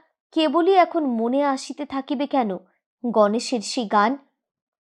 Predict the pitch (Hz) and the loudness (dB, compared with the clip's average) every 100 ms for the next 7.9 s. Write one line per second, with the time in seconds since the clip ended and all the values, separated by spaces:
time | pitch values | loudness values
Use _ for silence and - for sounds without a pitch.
0 | - 254 247 269 - 262 240 240 214 202 | -4 0 0 0 -2 -2 2 2 2 0
1 | 226 269 240 226 226 226 - 226 254 302 | 2 0 0 0 -2 -2 -2 0 0 -2
2 | _ _ _ _ _ _ _ _ _ _ | _ _ _ _ _ _ _ _ _ _
3 | _ - 302 320 330 381 359 349 311 294 | _ 4 4 4 0 -6 -2 -2 -2 -2
4 | 320 - 330 320 339 339 _ _ - 233 | -2 -2 0 6 4 4 _ _ -6 -2
5 | 277 277 320 285 220 277 320 269 - 202 | 0 2 2 2 0 -4 -2 -4 -4 -6
6 | 214 208 277 - _ _ _ _ - 220 | -2 0 0 -4 _ _ _ _ -8 -6
7 | 190 302 330 269 - 240 226 185 | -4 -2 -2 -2 -2 -2 0 -2